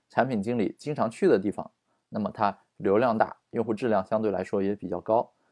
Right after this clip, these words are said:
产品经理他这个人群呢，跟增长黑客有一个交集，所以选择这个渠道的话，那么潜在的推广效果呢，应该也还不错。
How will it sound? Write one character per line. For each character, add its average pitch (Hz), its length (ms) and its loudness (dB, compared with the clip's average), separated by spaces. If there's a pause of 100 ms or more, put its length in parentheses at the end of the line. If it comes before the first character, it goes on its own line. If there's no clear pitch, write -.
(220)
产 151 180 0
品 143 120 0
经 147 160 -2
理 107 240 -2 (200)
他 143 200 2
这 147 140 0
个 113 80 6
人 101 140 2
群 98 160 -8
呢， 95 100 -4
跟 104 160 -4
增 117 180 -2
长 - 140 -4
黑 - 160 -6
客 104 260 -2
有 92 160 2
一 95 140 -4
个 110 80 0
交 143 260 2
集， - 220 -8 (340)
所 - 160 -4
以 120 80 0
选 92 300 -4
择 98 140 0
这 220 200 0
个 143 140 4
渠 - 180 -4
道 95 160 4
的 90 80 -4
话， - 280 0 (440)
那 143 100 -8
么 135 60 -4
潜 117 240 -8
在 117 160 0
的 98 80 2
推 - 160 -2
广 95 120 0
效 127 160 2
果 98 140 2
呢， 90 120 -4
应 101 120 -8
该 110 120 2
也 95 80 0
还 92 140 -4
不 98 120 -4
错。 - 280 -8